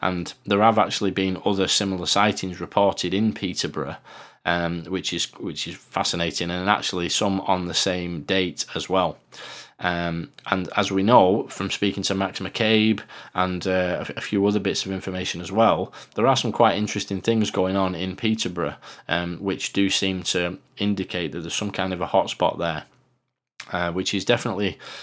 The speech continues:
worthy of further investigation, I think. But anyway, going back to this particular account,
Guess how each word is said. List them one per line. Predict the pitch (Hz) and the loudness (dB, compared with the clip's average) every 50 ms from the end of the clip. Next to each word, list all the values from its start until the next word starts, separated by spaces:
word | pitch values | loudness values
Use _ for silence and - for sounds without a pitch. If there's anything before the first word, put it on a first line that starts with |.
| - - | -8 0
worthy | - 110 120 127 117 110 107 | 4 6 6 6 6 4 4
of | 104 98 | 2 2
further | - - 120 127 120 117 113 | 0 0 0 0 2 0 0
investigation, | 110 110 117 - - - 98 101 107 120 113 - - 90 87 | 0 2 0 0 -2 -2 -2 0 2 2 2 0 -2 -4 -6
I | 80 - 98 101 98 98 | -6 -6 -4 -4 -4 -4
think. | - - - 120 117 101 80 - - - - - - - - - - - _ _ _ _ _ _ _ _ _ - | -4 -4 -2 0 0 -2 -2 -4 -8 -14 -16 -20 -20 -20 -20 -20 -20 -20 _ _ _ _ _ _ _ _ _ 0
But | 139 139 | 2 4
anyway, | 160 143 117 107 101 | 6 6 6 6 4
going | 92 - 139 143 127 | 4 4 4 6 8
back | 135 131 - - | 6 6 6 4
to | - 117 | 2 2
this | 110 117 - | 2 2 0
particular | - - 98 - - 107 - - - 98 95 | -2 -2 0 0 0 0 0 0 0 0 0
account, | 92 - - 147 156 120 90 78 | 0 0 2 4 4 4 2 0